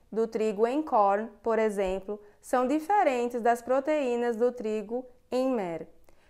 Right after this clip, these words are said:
que, por sua vez, são diferentes das proteínas do glúten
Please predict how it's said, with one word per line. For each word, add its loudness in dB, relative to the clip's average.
que, 6
por -2
sua 6
vez, 6
são -2
diferentes -2
das 2
proteínas 0
do 2
glúten -2